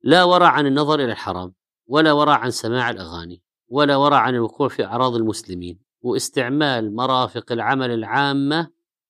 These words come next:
كسيارة العمل والصفر الهاتف في العمل للأغراض الشخصية، ومع أنه مشروط أنه هذه فقط للعمل. واحد يقول: "ادهن السير يسير"،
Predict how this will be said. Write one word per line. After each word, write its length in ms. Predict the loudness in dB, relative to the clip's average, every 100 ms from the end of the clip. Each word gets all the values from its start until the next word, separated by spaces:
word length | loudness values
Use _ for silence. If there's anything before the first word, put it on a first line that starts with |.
| _
كسيارة 1200 | 2 2 2 -2 -8 _ _ -6 -2 2 4 2 0
العمل 520 | -4 -4 -2 -2 -4 -10 _ _ _
والصفر 840 | -8 -6 4 6 8 6 4 -4 _ _ _ -6
الهاتف 720 | 0 2 2 2 0 -4 -20 _ _ _ _ _
في 60 |
العمل 340 | 0 2 2 0
للأغراض 440 | -2 -4 0 0
الشخصية، 680 | 0 -6 -10 -8 -10 -12 -20 _ _ -6
ومع 1120 | 2 4 4 4 2 0 -2 -2 0 0 2
أنه 300 | 2 4 4
مشروط 480 | 2 2 6 6 6 0 -8
أنه 180 | -4 -2
هذه 320 | 0 0 0
فقط 440 | -2 -4 -6 -2
للعمل. 440 | 0 0 -4 -8 _ _ _ _ _
واحد 500 | 0 2 2 0 -4
يقول: 640 | -4 -4 -2 2 4 2 2
"ادهن 400 | 0 0 0 0
السير 500 | -2 -2 2 2 2
يسير"، 720 | 0 0 0 2 2 0 _